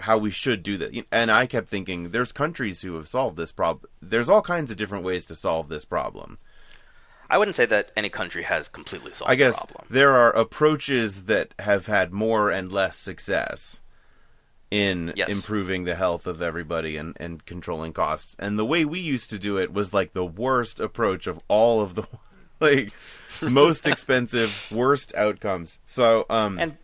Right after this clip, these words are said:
Speaker 2: and by almost every measure, our system has improved
Speaker 1: Yeah.
Speaker 2: under Obamacare.
Speaker 1: Well, and I, what we ended up doing is the sort of business-friendly one, like I was saying earlier, the right-wing one. But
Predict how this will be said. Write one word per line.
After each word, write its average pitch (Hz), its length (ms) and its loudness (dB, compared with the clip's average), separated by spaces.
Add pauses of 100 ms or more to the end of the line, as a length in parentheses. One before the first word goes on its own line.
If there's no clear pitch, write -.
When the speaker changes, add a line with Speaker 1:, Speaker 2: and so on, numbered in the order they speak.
(140)
Speaker 2:
and 151 140 0
by 147 120 6
almost 202 380 2
every 110 280 2
measure, 107 640 -2 (720)
our 101 180 6
system 101 460 -4
has 90 180 0
improved 85 760 -12 (160)
Speaker 1:
Yeah. 156 220 0 (100)
Speaker 2:
under 87 240 -4
Obamacare. - 500 -8
Speaker 1:
Well, 165 160 6
and 170 100 2
I, 156 120 0 (100)
what 143 220 0
we 175 160 -2
ended 170 200 -2
up 117 160 2
doing 196 420 -6
is 113 280 -4
the 117 120 -8
sort 127 200 -2
of 95 200 -6
business-friendly 110 840 -2
one, 87 220 -4
like 87 200 -2
I 92 60 2
was 90 160 -4
saying 87 220 -6
earlier, 78 300 -4
the 82 100 -6
right-wing 80 540 -4
one. 80 280 -6
But - 300 -4